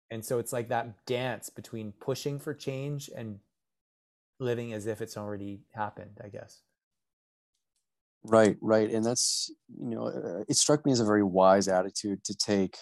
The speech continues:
Speaker 2: when Brendan Mur-, Murata had said, a-, and we're going to do a podcast on this specific subject soon, because it, it, it struck me as,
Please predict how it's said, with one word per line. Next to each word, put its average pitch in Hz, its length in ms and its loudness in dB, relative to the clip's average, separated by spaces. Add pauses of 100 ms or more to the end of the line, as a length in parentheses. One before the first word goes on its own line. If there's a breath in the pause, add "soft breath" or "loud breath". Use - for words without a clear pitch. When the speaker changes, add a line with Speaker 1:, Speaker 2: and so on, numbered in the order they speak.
(160)
Speaker 2:
when 101 320 6
Brendan 101 480 6
Mur-, 92 280 -2
Murata 98 600 4
had 101 200 -4
said, 98 460 4 (800)
a-, - 40 -8
and 107 220 0
we're 110 100 2
going 110 200 2
to 98 60 0
do 101 120 2
a 95 40 -4
podcast 104 600 0
on 98 120 -6
this 98 160 -2
specific - 480 -4
subject 101 400 0
soon, 104 400 2
because 98 300 0
it, 98 100 0
it, 117 200 -2
it 110 140 2
struck 98 280 4
me 107 80 4
as, 101 200 6